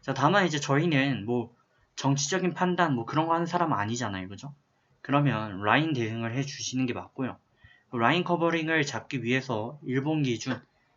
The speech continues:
십일 선을 전에 말씀을 드린 것 같아요. 네, 대원전선 이제 소형 원자로 관련된 부분도 있고 해가지고, 어, 당시 약간 이십일 일이었는데, 네, 조금 비추드리는 부분도 없지 않아 있었고요.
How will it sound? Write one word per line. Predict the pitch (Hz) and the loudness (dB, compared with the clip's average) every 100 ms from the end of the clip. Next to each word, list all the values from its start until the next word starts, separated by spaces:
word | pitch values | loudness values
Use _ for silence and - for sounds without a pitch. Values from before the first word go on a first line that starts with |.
| _ - | _ -10
십일 | 123 - 180 202 | -6 -2 -2 -2
선을 | - 180 170 160 151 135 120 - - - | -2 -2 0 0 2 2 0 -6 -14 -16
전에 | - 120 131 | -4 0 0
말씀을 | 107 104 - 123 113 | 0 -4 -4 -4 -4
드린 | - 120 | -6 -6
것 | 113 | -6
같아요. | 101 104 117 104 123 - _ _ - - _ _ _ _ _ - | -8 -10 -8 -4 -4 -6 _ _ -20 -20 _ _ _ _ _ -12
네, | 113 | -2
대원전선 | 143 165 170 165 160 165 151 | 2 4 4 2 0 0 0
이제 | 120 127 123 | 0 0 -4
소형 | - 214 190 | 0 2 4
원자로 | 131 123 139 147 135 | 4 4 4 4 2
관련된 | 120 117 117 120 117 | 0 -2 -2 -2 -4
부분도 | 113 120 110 | -4 -6 -6
있고 | 101 120 | -8 -8
해가지고, | 120 117 110 151 143 - _ _ _ _ - - _ _ _ _ - | -6 -6 -6 -8 -8 -10 _ _ _ _ -20 -20 _ _ _ _ -10
어, | 117 113 113 113 | -4 -4 -4 -2
당시 | 139 147 - | 0 2 2
약간 | 151 131 - - 180 175 147 123 - - 143 | -2 -2 -4 0 2 2 0 -2 -4 -10 -4
이십일 | 143 170 208 202 | -2 2 2 4
일이었는데, | 190 165 139 127 143 127 117 123 101 _ _ _ _ _ - | 4 2 2 4 4 4 0 -6 -10 _ _ _ _ _ -14
네, | 113 | -10
조금 | 139 147 156 127 120 104 92 | -8 -6 -2 -2 -2 -6 -10
비추드리는 | - 123 - 139 127 127 120 | -12 -10 -6 -2 0 0 -2
부분도 | - 120 101 | -6 -8 -8
없지 | - 127 | -6 -4
않아 | 117 | -4
있었고요. | 101 - 110 - 117 | -6 -10 -10 -8 -8